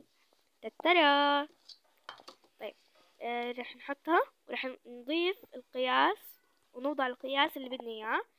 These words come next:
تقدروا تعملوها طويلة، تقدروا تعملوها قصيرة، آه، إنه رفيعة،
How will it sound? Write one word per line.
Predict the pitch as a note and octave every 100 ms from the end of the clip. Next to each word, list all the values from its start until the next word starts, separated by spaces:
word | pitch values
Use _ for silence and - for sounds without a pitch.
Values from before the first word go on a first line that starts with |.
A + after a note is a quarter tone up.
| _ -
تقدروا | D#4 D4+
تعملوها | C#4+ C#4 B3
طويلة، | A3+ A#3 D4+ D4 C#4
تقدروا | C4 B3 A#3 A#3 _ -
تعملوها | A#3 A#3 G#3+
قصيرة، | - - D4+ D#4+ C#4+ C#4+ - - - _ - _ A3+
آه، | A#3
إنه | A#3 A#3 A3+ A3+ G#3+ G#3+ G#3+ A#3
رفيعة، | A#3 - D#4 D#4 C4+ C4+